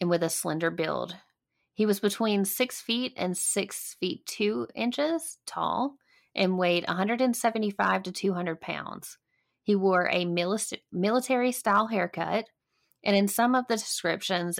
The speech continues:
it said that his nose appeared as if it had suffered a past sports industry, industry, a sports industry. <sighs> Has his own corporation.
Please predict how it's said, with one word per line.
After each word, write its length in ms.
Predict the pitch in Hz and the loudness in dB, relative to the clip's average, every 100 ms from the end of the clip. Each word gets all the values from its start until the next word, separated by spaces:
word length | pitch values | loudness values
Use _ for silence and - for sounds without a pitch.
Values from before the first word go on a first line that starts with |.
| - | -4
it 140 | 180 | -6
said 280 | - 180 180 | -2 -2 -2
that 140 | 160 | -4
his 220 | - 180 | -2 -4
nose 400 | 175 170 170 202 | 0 0 0 0
appeared 440 | 214 196 196 180 185 | -2 -2 0 2 0
as 180 | 170 170 | -4 -4
if 160 | 170 - | -6 -6
it 140 | - | -6
had 220 | 156 160 | -4 -6
suffered 480 | - - 160 175 170 | -6 -6 -2 0 0
a 80 | 156 | -2
past 400 | 147 - 156 - | -6 -4 -4 -4
sports 360 | - 160 151 - | -8 -8 -8 -6
industry, 560 | - 214 220 - 247 240 _ _ | -4 -4 -4 -2 -4 -4 _ _
industry, 580 | - 131 131 - 131 139 _ _ _ - - - | -10 -8 -8 -6 -6 -6 _ _ _ -20 -20 -10
a 60 | 143 | -2
sports 320 | - 339 254 | 4 4 6
industry. 560 | 214 180 - 156 139 - | 4 4 4 4 2 0
<sighs> 1900 | - - - - - _ _ _ _ _ - - - - - - _ - 208 | -12 -12 -16 -20 -20 _ _ _ _ _ -14 -10 -10 -12 -18 -20 _ -8 4
Has 120 | 254 269 | 6 8
his 80 | |
own 200 | 285 294 | 8 8
corporation. 720 | 247 302 269 277 214 160 147 | 8 8 10 10 8 4 -2